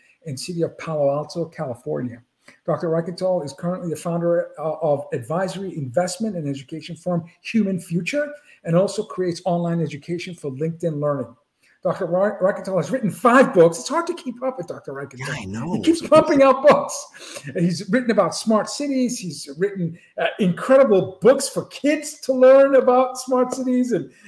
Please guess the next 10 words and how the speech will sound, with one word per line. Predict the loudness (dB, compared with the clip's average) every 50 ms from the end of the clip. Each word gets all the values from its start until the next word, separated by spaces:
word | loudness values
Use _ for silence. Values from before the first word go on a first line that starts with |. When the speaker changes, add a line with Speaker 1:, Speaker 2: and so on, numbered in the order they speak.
| -6 0
Speaker 1:
and, | 2 2 2 2 2
and, | 2 2 2 2 0
and | 0 0 0 2 4
bedtime | 6 6 6 4 0 0 2 2 2 2 4
rhymes | 4 4 4 4 4 4 4 2 2 0
and, | -2 -4 -6 -10 _ _ _
of | -6 0
course, | 2 0 0 4 4
data | 4 4 4
governance. | 2 2 2 2 4 4 2 2 2 2 0 -2 -6 -10 -16